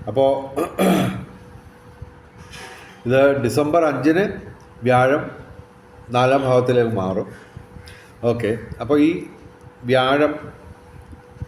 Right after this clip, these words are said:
അഞ്ചാം ഭാവത്തിൽ നിൽക്കുമ്പോഴുള്ള ആ പ്രധാനപ്പെട്ട ഒരു നേട്ടം എന്ന് പറഞ്ഞു കഴിഞ്ഞാൽ ഇതാണ്,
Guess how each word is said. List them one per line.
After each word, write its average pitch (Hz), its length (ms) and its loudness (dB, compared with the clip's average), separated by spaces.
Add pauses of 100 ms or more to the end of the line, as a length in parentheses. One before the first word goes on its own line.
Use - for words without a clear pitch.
(140)
അഞ്ചാം 147 340 0
ഭാവത്തിൽ 123 380 0
നിൽക്കുമ്പോഴുള്ള 113 540 -2 (1120)
ആ - 20 4 (160)
പ്രധാനപ്പെട്ട 175 640 2
ഒരു 202 240 4 (1040)
നേട്ടം 151 420 0
എന്ന് 156 140 2
പറഞ്ഞു 117 240 0
കഴിഞ്ഞാൽ 101 420 -4
ഇതാണ്, 85 320 -8